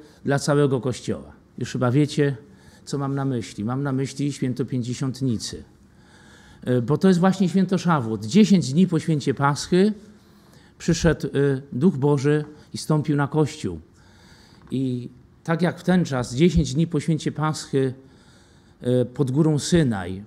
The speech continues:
Pan Bóg zawarł to przymierze warunkowe ze swoim ludem,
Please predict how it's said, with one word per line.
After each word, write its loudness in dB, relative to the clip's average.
Pan -2
Bóg -4
zawarł -2
to -2
przymierze 2
warunkowe 0
ze -4
swoim -2
ludem, -2